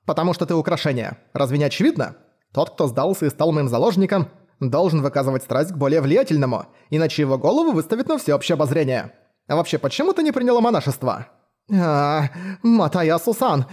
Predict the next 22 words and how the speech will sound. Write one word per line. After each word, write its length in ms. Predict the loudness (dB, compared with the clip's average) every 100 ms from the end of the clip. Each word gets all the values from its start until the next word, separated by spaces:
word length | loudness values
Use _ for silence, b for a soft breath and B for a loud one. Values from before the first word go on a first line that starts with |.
| -4
Матаясу-сан! 1120 | 0 0 2 2 2 2 0 2 2 2 -2 -6 -14 _ _ _
Я 300 | -2 0 0
здесь!» 500 | 0 0 0 -2 -14 _ _ _ _ _ -6
Прибывшая 540 | -2 0 0 0 0
со 160 | 2 -2
службы 360 | -2 -2 0 0
в 80 |
Микаве, 480 | -2 0 2 4 2
чтобы 280 | 0 0 0
поздравить 500 | 0 -2 0 0 0
с 40 | -4
покорением 520 | -2 0 0 0 2
Мина, 380 | 2 2 0 -4 _ _ _
Мацудайра 720 | -4 -4 -2 0 2 4 2
с 120 | 0
ушками 340 | -2 -2 0 0
Тануки 380 | 0 0 0 -2
Матаясу 560 | -2 0 0 0 0
услышала 500 | -2 0 -2 0 0
крик 240 | 0 -2 0
Имагавы 420 | 0 0 2 0
Юсимото 600 | -2 0 0 2 0